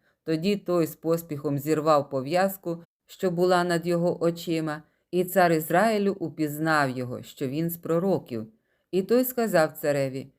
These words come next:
що говорить Господь: «Оскільки ти випустив із зі своїх рук мужа, якого я засудив до страти,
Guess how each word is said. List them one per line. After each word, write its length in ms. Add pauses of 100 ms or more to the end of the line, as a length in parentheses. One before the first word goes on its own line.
що 300
говорить 520
Господь: 600 (300)
«Оскільки 560
ти 140
випустив 540
із 120
зі 120
своїх 420
рук 280
мужа, 500 (280)
якого 500
я 200
засудив 540
до 140
страти, 640